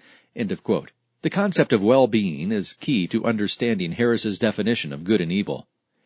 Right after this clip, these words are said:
Harris says, quote, "Questions about values are really questions about the well-being of conscious creatures." End of quote. So, for Harris, the concepts of good and morality are all about the highs and lows of conscious creatures.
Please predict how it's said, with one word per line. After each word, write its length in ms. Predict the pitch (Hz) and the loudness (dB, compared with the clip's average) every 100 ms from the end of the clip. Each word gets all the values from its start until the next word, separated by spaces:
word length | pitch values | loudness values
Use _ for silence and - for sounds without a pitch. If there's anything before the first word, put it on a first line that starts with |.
| _ | _
Harris 320 | 123 110 92 | 2 4 2
says, 420 | - 78 95 135 - - _ _ - | 0 0 0 -2 -8 -20 _ _ 2
quote, 320 | 139 76 - _ _ _ | 4 4 -2 _ _ _
"Questions 500 | - 139 143 - 175 | 0 2 2 -2 -2
about 300 | 131 107 92 | 0 2 0
values 540 | 92 107 85 73 107 113 | 2 2 2 0 0 2
are 180 | 107 98 | 4 4
really 240 | 123 127 | 2 0
questions 500 | - 113 - 139 131 | 2 2 2 -4 -2
about 300 | 110 107 110 | 0 0 2
the 80 | 107 | 2
well-being 580 | 113 123 113 92 92 107 | 4 2 2 0 0 0
of 140 | 104 | -2
conscious 400 | - 98 98 104 | -2 -2 0 -4
creatures." 600 | - 170 127 78 57 - - | 0 0 2 -2 -2 -12 -8
End 140 | 117 101 | -4 -4
of 140 | 90 | -2
quote. 240 | 131 80 - _ _ _ _ - - _ | -2 -2 -4 _ _ _ _ -20 -20 _
So, 340 | - 139 135 | 4 6 6
for 200 | 135 143 | 2 0
Harris, 500 | 120 170 95 65 - - _ - | 2 4 2 0 -6 -10 _ -2
the 80 | |
concepts 520 | 131 147 151 135 123 110 | 2 2 2 2 2 0
of 140 | 90 | 0
good 380 | 95 120 127 - | 4 4 4 0
and 140 | 120 110 | -2 2
morality 640 | 104 110 131 95 64 - _ _ _ | 4 4 2 0 -4 -10 _ _ _
are 180 | 113 110 | 2 4
all 260 | 101 139 | 4 4
about 240 | 151 117 113 | 4 2 2
the 220 | 76 69 | -4 0
highs 320 | 107 131 143 | 2 2 2
and 160 | 107 80 | -2 0
lows 380 | 98 123 139 110 | 2 4 2 0
of 100 | - | -4
conscious 460 | 120 120 - 127 | -2 -2 0 -4
creatures. 640 | - 175 - 82 57 - | 2 2 4 -2 -4 -10